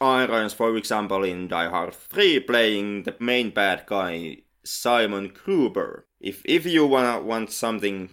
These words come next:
more better. These days, irons have been kind of on the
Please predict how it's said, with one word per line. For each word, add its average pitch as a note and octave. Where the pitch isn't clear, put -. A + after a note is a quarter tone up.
more G2+
better. F#2
These A3+
days, F3+
irons C#3
have C3
been C3+
kind C3
of A#2+
on A2
the G#2